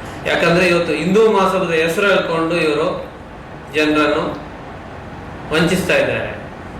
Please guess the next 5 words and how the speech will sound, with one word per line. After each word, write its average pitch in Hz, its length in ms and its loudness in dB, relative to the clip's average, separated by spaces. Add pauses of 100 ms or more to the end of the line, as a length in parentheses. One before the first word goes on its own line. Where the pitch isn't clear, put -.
(160)
ಆ, 139 280 0
ಮ-, 147 400 -2 (120)
ಸ-, 160 320 -2
ತಾನು 156 520 2
ವಾಸಿಸುವಂಥ 170 600 2